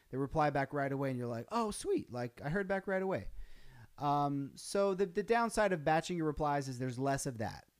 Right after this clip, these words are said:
But I think, I think on, on the whole, it's worth it. All right, last topic. Um, no code. So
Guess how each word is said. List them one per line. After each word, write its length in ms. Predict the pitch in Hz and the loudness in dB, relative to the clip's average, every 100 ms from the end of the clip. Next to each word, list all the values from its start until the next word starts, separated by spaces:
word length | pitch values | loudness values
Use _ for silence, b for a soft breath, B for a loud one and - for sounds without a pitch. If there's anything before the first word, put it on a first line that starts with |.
| _ | _
But 280 | 123 131 131 | -4 0 0
I 80 | 143 | 0
think, 300 | 202 202 - | -4 -6 -6
I 80 | 180 | -4
think 240 | 175 220 196 | -2 -4 0
on, 400 | 185 170 156 143 b b b b b | 2 2 0 -6 b b b b b
on 260 | 139 143 143 | 0 2 2
the 80 | 135 | 0
whole, 340 | 151 147 143 | 2 2 2
it's 160 | 120 123 | -2 -4
worth 260 | 110 95 | -6 -6
it. 120 | - - _ _ _ _ _ _ _ _ _ - | -10 -18 _ _ _ _ _ _ _ _ _ -6
All 80 | 143 | -2
right, 220 | 110 98 | -2 -6
last 360 | 117 139 160 - | -2 0 0 -2
topic. 460 | 156 147 160 - - _ _ b b b b b b b b b b - | -2 -2 -4 -8 -18 _ _ b b b b b b b b b b -4
Um, 440 | 143 139 139 135 | 0 2 0 -2
no 240 | 131 147 170 | -2 0 0
code. 420 | 175 170 135 95 | 2 2 2 0
So 400 | - - 170 165 | -6 2 4 2